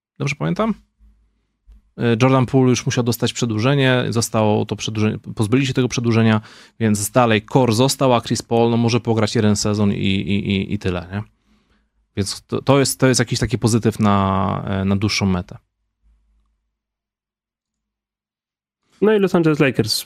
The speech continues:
Speaker 2: drużyna, która była w finale konferencji, moim zdaniem się wzmocniła, stawia na kontynuację, kruche zdrowie gwiazd, wszystko to, co mówiliśmy do nich tydzień temu. Mają szansę powalczyć, ale nie są na poziomie czterech drużyn, które mam wyżej.
Speaker 1: Austin
Speaker 2: Tylko
Speaker 1: Reeves,
Speaker 2: tyle i aż tyle.
Speaker 1: Austin Reeves to już nie jest żart, to jest stabilna trzecia opcja tego zespołu.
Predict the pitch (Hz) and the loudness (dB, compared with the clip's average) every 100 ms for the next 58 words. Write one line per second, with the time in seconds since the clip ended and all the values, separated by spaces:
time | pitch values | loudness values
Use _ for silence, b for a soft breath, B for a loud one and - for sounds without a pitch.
0 | _ 120 120 131 117 123 123 - 127 120 | _ 0 2 2 2 2 2 2 0 2
1 | 123 117 123 117 120 135 123 123 139 151 | 0 0 0 0 0 0 2 2 2 2
2 | 147 143 139 - 139 135 131 139 127 127 | 2 2 0 0 2 2 2 2 2 2
3 | 131 120 127 123 123 - 123 120 - 139 | 0 2 2 2 0 0 0 0 2 2
4 | 131 123 127 127 120 123 123 - - _ | 2 2 2 2 2 0 -2 -8 -20 _
5 | - 123 127 120 123 120 120 117 120 120 | -4 0 2 2 2 2 2 2 2 2
6 | 123 123 151 B B B 294 233 156 127 | 2 2 0 B B B 2 2 2 0
7 | 117 113 120 117 110 185 - - - 127 | 2 0 2 2 2 0 0 -4 0 2
8 | 147 147 147 - 127 123 120 120 113 117 | 4 2 2 2 0 2 2 2 0 2
9 | 113 110 110 113 110 107 104 104 - _ | 2 2 0 2 2 2 0 -4 -10 _
10 | _ _ _ _ _ _ _ _ - 165 | _ _ _ _ _ _ _ _ 0 2
11 | 175 143 127 135 113 107 - 107 101 156 | 4 6 4 4 2 0 -4 -4 0 2
12 | 160 131 135 139 127 117 120 104 101 101 | 4 4 2 2 0 2 2 2 2 2
13 | 90 - - 104 104 98 104 101 - - | 2 -4 -4 0 2 2 2 -2 -4 -6
14 | 120 123 127 107 117 120 117 113 113 107 | -2 0 0 0 -2 -2 -2 -2 -2 0
15 | 107 104 - 107 101 110 | 0 0 -2 -2 0 -2